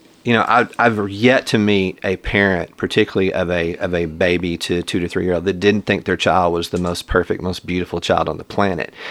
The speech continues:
And you know what? I think that's a great way to think. I think that's, that's a powerful way to think. I think that, you know, somehow we don't understand this, but God looks at each one of us like that. Like, wow, I made him or her, and they're incredible, and they're beautiful, and that's a great concept for us to understand.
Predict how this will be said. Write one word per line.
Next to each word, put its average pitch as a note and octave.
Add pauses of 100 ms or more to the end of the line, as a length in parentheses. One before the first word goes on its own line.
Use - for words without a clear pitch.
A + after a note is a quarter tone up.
And B2+
you C3+
know C#3
what? C#3 (300)
I B2
think C3+
that's B2
a G#2+
great G2 (100)
way G2+
to D#2+
think. -
I -
think G#2+
that's, -
that's G2
a G#2+
powerful G2+
way F2+
to E2+
think. F2
I F2+
think G2+
that, G2+
you F#2+
know, F#2+
somehow A#2+
we G2+
don't G2
understand F#2+
this, F#2+
but F#2
God G2
looks G2
at F#2+
each G2
one G2
of F2+
us F#2
like E2
that. - (520)
Like, -
wow, F#2+
I G2+
made G#2+
him G#2
or G2
her, G2+
and F#2
they're F#2+
incredible, G2+
and F#2+
they're F2+
beautiful, F#2+
and F2+
that's G#2
a F#2+
great F#2+
concept -
for -
us E2+
to -
understand. B2+